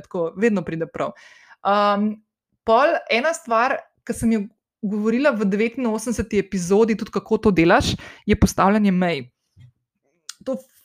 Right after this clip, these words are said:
ful, ful, ful pomembna stvar in še bolj pomembna zdaj v tem obdobju, na primer, v katerem sem se jaz znašla, kot kadarkoli prej. Uh, ful me meče, uh, ful se trudim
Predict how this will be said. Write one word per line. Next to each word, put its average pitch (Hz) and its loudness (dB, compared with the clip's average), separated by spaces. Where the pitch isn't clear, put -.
ful, 285 4
ful, 214 -6
ful 214 -2
pomembna - 4
stvar - -2
in 208 8
še - 6
bolj 233 8
pomembna 190 6
zdaj 185 -10
v - -20
tem 190 -10
obdobju, 175 -10
na 170 -16
primer, 175 -12
v - -20
katerem 170 -14
sem 180 -16
se 175 -10
jaz 180 -8
znašla, 175 -6
kot - -20
kadarkoli 180 -6
prej. 175 -6
Uh, 196 2
ful 254 -2
me 196 0
meče, 196 0
uh, 180 0
ful 269 0
se - -4
trudim 214 0